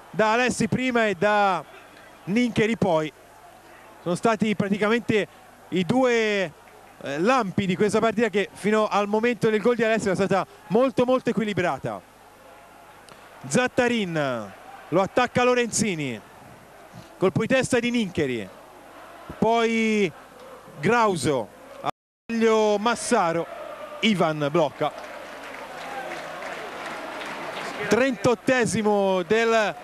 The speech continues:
primo tempo, Livorno due, Pisa zero. Il gol di Alessi al trentaduesimo e di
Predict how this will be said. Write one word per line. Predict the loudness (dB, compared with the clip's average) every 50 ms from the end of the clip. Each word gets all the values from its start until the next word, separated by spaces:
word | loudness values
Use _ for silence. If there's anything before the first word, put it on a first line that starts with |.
| -18 -18 -18 -6 -4
primo | -2 0 0 2 0 0 2
tempo, | 0 0 0 0 0 0 0 0
Livorno | 0 2 4 4 4 2 2 0 0 0
due, | 2 0 2 2 2 0 0 -4 -8 -14 -20 -20 -20 -20 -6 -4
Pisa | -2 0 0 0 2 2 0 0 -2 -4
zero. | -2 0 0 2 2 2 2 2 0 0 -4 -12 -20 -20 -20 -20 -6 -2
Il | -2 0
gol | 2 2 4 4 4 4 2 2 4 4 4 4 2 0
di | 0 -2 0 2 2 2 2 2 0 -2 -8 -16 -20 -18 -2 0
Alessi | 2 2 4 2 0 0 0 2
al | 0 0 0 0
trentaduesimo | 0 0 0 2 2 0 2 4 2 2 2 2 0 0 0 0 2 0 0 -4 -8 -16 -20 -20 -12 -4
e | -2 -2 0 0
di | 0 0 2 2 2 2 2 0 0